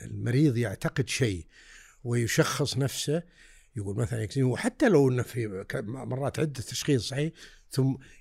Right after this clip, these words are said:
يأخذ الطبيب بدون است-، يعني وش صار وظيفة الطبيب؟ وظيفة الطبيب هو تحمل المسؤولية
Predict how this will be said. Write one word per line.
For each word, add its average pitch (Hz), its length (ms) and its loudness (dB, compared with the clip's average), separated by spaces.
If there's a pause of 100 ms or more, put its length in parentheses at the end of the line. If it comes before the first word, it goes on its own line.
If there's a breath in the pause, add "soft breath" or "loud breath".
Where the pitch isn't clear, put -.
يأخذ 151 420 4
الطبيب 135 480 0
بدون 147 260 4
است-، - 120 -6 (260 loud breath)
يعني 139 180 0
وش 202 180 -2
صار 180 160 2
وظيفة 147 360 -2
الطبيب؟ 156 520 -2 (640)
وظيفة 151 260 2
الطبيب 170 600 -2
هو 135 220 -2
تحمل 294 560 2
المسؤولية 127 760 -2